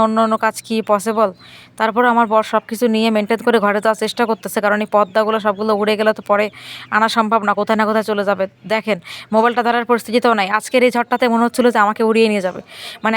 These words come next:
আমার লাইফে কখনো এরকম এক্সপিরিয়েন্স হয়নি, প্রথমবার হলো যে ঝড়ে আমাকে উড়িয়ে নিয়ে যাবে, ঠিক আছে? তো এরকম একটা ব্যাপার হয়ে দাঁড়িয়েছে। দেখেন, দেখেন এদিকের অবস্থা,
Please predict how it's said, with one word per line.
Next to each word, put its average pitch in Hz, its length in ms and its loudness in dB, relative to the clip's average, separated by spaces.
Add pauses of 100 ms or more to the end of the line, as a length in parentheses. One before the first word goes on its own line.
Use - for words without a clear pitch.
আমার 247 120 0
লাইফে 233 360 0
কখনো 254 200 2
এরকম 247 180 2
এক্সপিরিয়েন্স 240 480 -2
হয়নি, 208 300 0
প্রথমবার 226 400 2
হলো 196 140 -4 (360)
যে 220 140 0
ঝড়ে 220 300 0
আমাকে 226 200 -2
উড়িয়ে 233 240 4
নিয়ে 208 200 0
যাবে, 175 160 -4 (800)
ঠিক 262 260 2
আছে? 233 160 -4 (360)
তো - 40 -2 (100)
এরকম 247 260 2
একটা 247 100 -2
ব্যাপার 226 320 0
হয়ে 247 100 0
দাঁড়িয়েছে। 208 340 -2
দেখেন, 233 240 -2
দেখেন 208 180 -2
এদিকের 202 300 0
অবস্থা, 196 180 0